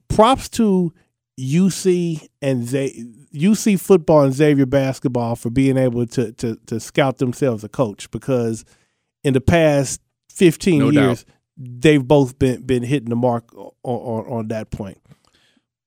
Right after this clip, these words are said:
Speaker 2: But <laughs> Butch Jones could be out at Tennessee here
Speaker 1: Yeah.
Speaker 2: soon, and I, I don't see Brian Kelly getting fired,
Speaker 1: Uh-huh.
Speaker 2: but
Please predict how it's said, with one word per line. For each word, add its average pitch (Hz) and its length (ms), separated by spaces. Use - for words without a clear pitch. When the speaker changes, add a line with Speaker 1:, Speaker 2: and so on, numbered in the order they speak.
Speaker 2:
But 123 340
<laughs> - 340
Butch 127 280
Jones 131 440
could 107 240
be 107 160
out 107 180
at 101 120
Tennessee 117 460
here 98 380
Speaker 1:
Yeah. 131 260
Speaker 2:
soon, 110 360
and 98 300
I, 135 160
I 143 120
don't 143 520
see 131 280
Brian 107 380
Kelly 117 360
getting 123 280
fired, 131 560
Speaker 1:
Uh-huh. 110 380
Speaker 2:
but 101 420